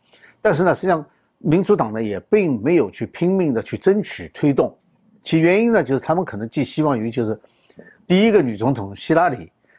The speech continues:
让她来做一个任命，呃，反正是一样的，所以他们也没有去拼命推动。那第二个呢，是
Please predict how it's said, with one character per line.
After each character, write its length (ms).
让 180
她 180
来 260
做 180
一 40
个 80
任 160
命， 260
呃， 240
反 200
正 140
是 120
一 100
样 200
的， 140
所 140
以 40
他 100
们 100
也 80
没 140
有 120
去 180
拼 160
命 140
推 160
动。 220
那 140
第 260
二 180
个 140
呢， 180
是 400